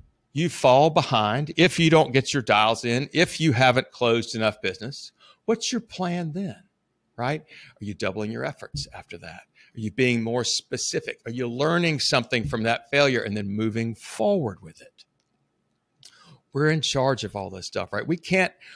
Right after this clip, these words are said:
we cannot control what happens to us. All we can control is what we do about it. So if you think about ahead of time, where could you mess up your goals? Where's this gonna go off the tracks? And what are you gonna do next?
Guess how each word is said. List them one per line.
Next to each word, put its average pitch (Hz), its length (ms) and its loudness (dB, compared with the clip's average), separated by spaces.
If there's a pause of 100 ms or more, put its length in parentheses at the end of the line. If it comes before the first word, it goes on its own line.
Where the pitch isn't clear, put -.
(300)
we 196 280 -2
cannot 143 1040 -4 (800)
control 120 640 0
what 117 140 -2
happens 117 460 -4
to - 160 -6
us. 107 360 0
All 135 180 2
we 170 100 0
can 160 160 -8
control 107 600 -4 (280)
is 101 140 -10
what - 140 -6
we 98 80 -8
do 107 160 -6
about - 280 -16
it. - 180 -20 (440)
So 131 220 4
if - 140 0
you 123 100 6
think 170 300 2
about 147 340 2
ahead 220 280 2
of 175 100 0
time, 95 400 -6 (340)
where 175 360 6
could 202 360 4
you 160 180 0
mess 135 380 2
up 120 240 2
your 117 140 -4
goals? 98 340 -2
Where's 226 240 4
this 190 200 -2
gonna 185 300 2
go 131 160 4
off 120 160 4
the - 80 -4
tracks? 123 480 0
And 110 160 -4
what 127 220 0
are 170 60 0
you 170 200 -2
gonna 131 440 -4
do 101 400 -8
next? 170 640 -6